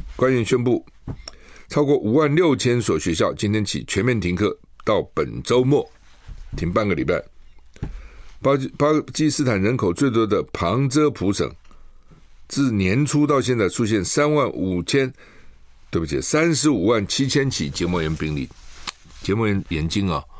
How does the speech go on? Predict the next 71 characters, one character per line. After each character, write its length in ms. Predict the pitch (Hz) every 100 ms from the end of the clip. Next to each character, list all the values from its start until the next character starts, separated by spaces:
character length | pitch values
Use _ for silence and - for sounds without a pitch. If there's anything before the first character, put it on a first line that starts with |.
| - -
红 400 | - 85 87 104
啊， 220 | 98 101
什 100 | 90
么 120 | 92
痒 240 | 82 64 76
啊， 160 | 67 - - -
很 80 | 101
容 140 | 147
易 60 | 113
传 200 | 92 95
染。 140 | 78 -
当 260 | 113 127
局 160 | 101 98
宣 220 | 113 110
布 100 | 104
全 160 | - 113
面 100 | 139
停 140 | 113
课， 240 | 143 135 - - - - - - - - - -
好 200 | - 123
几 140 | 127
百 240 | 143 95 87
万 200 | 151 131
计 180 | 135 117
的 100 | 95
学 160 | 92
生 160 | 90 98
待 140 | 107
在 100 | 98
家 200 | 82 92
里 80 | 82
面。 200 | 76 67 - - - - - - - -
结 100 | 135
膜 160 | 160 170
炎 140 | 135
可 160 | 160 151
以 20 |
透 140 | 143
过 120 | 139 120
手 280 | 127 98
部 200 | 113 160
接 180 | 107 139
触 160 | 131 127
跟 200 | 110 -
咳 160 | 90
嗽、 220 | 92 110 -
打 180 | 98 92
喷 240 | 85 139
嚏 140 | 139 123
等 160 | 82
方 180 | 82 104
式 120 | 101
迅 200 | 101 143
速 140 | 113 107
传 180 | 85 85
播， 220 | 85 - - - - - - - - - -
症 200 | 175 131
状 240 | 147 82
包 160 | 80 107
括 160 | 104 104
眼 180 | 90
睛 220 | 98 131 120
发 160 | 127
红、 180 | 95 98
发 160 | 113 110
痒， 140 | 87 -
而 120 | 101
且 160 | 101
有 160 | 82 -
分 220 | - 98
泌 380 | 101 98 101 87